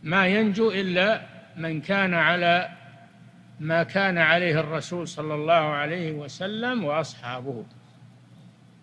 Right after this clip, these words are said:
ولهذا قال صلى الله عليه وسلم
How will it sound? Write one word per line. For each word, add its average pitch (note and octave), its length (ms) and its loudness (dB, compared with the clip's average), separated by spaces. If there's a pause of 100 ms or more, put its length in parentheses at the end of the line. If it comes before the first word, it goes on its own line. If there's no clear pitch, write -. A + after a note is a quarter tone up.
(880)
ولهذا F3+ 540 4
قال F#3 360 2
صلى F#3+ 260 -2
الله F3+ 180 0
عليه E3 600 6
وسلم G3 640 -4